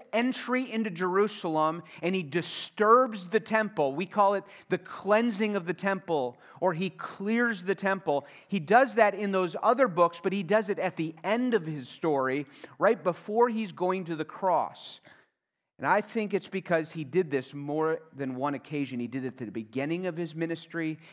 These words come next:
and he does it at the end of his ministry. Would you look with me at John chapter two, verses twelve through the end of the chapter and follow along as I read? This is what John records. "After this,"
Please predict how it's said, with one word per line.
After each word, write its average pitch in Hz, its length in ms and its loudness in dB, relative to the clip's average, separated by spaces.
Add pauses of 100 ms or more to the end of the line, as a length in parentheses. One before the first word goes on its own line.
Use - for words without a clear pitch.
(120)
and 127 100 -6
he 123 60 -4
does 131 240 -2
it 127 80 -4
at 120 140 -4
the 127 160 -10
end 127 160 -4
of 117 40 -8
his 110 160 -10
ministry. 120 380 -8
Would 139 240 -10
you 185 140 -8
look 165 240 -2
with 160 160 -10
me 151 120 -2
at 123 120 -6
John 135 340 -4
chapter 135 320 -6
two, 127 260 -8
verses 127 400 -8
twelve 131 480 -4 (300)
through 139 220 -6
the 139 160 -2
end 135 160 -4
of 120 120 -6
the 123 60 -8
chapter 120 600 -6
and 110 100 -12
follow 127 380 -4
along 107 280 -8
as 104 120 -10
I 101 60 -8
read? 98 500 -12 (840)
This 175 200 -6
is 196 140 -6
what 165 540 2
John 147 420 0
records. 120 960 -6 (520)
"After 214 360 0
this," 170 760 0